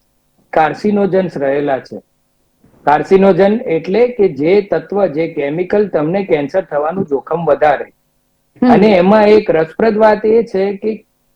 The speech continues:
Speaker 1: આપણને કેન્સરનું, આપણને સિગરેટનું મુખ્ય તત્વ નિકોટિન છે એવી ખબર છે.
Speaker 2: હમ.
Speaker 1: જે નિકોટિન, જેમ ઋષિરાજભાઈએ કીધું, જે તમને,
Speaker 2: જી.
Speaker 1: જે યંગસ્ટરને કિક આપે છે,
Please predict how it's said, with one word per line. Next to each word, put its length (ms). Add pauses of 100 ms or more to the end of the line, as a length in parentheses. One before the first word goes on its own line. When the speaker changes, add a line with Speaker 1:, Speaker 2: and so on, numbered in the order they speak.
(120)
Speaker 1:
આપણને 520
કેન્સરનું, 720
આપણને 320
સિગરેટનું 580
મુખ્ય 300
તત્વ 320
નિકોટિન 520
છે 120
એવી 280
ખબર 360
છે. 240 (600)
Speaker 2:
હમ. 220
Speaker 1:
જે 100
નિકોટિન, 560
જેમ 220
ઋષિરાજભાઈએ 640
કીધું, 320
જે 260
તમને, 600
Speaker 2:
જી. 40
Speaker 1:
જે 260
યંગસ્ટરને 560
કિક 260
આપે 280
છે, 200